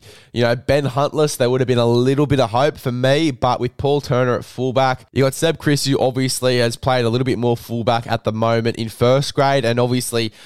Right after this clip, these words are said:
is starting to play well at fullback as well. Not traditionally a fullback, but has definitely played more fullback this season.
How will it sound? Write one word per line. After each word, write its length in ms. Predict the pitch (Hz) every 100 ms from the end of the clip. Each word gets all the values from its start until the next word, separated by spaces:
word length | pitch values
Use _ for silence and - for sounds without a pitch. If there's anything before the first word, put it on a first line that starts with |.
| - -
is 100 | 120
starting 280 | 151 190
to 40 | -
play 240 | - 139
well 280 | 110 110 123
at 80 | -
fullback 440 | 117 110 107 107
as 140 | 110 101
well. 200 | 113 110
Not 180 | 143
traditionally 560 | - 135 135 143 139 135
a 40 |
fullback, 480 | 123 139 143 175 165
but 80 | 123
has 120 | 120
definitely 320 | 127 127 127
played 240 | - 117 107
more 260 | 110 120
fullback 480 | 120 123 120 113 -
this 160 | 107 107
season. 600 | - 123 123 139 160